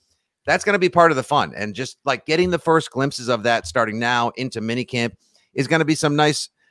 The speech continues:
uh, some nice food for us to chew on over the next couple weeks. I can't wait to see. Uh, two more things, boys.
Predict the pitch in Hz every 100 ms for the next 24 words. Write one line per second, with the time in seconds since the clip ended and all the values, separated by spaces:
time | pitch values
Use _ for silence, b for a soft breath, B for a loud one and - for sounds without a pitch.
0 | _ _ 117 117 117 - 139 139 - 156
1 | 139 123 117 113 - 131 113 95 87 95
2 | 95 - 95 92 95 - 98 123 110 101
3 | - - 85 - _ _ - 98 95 -
4 | 240 220 175 143 117 117 110 110 -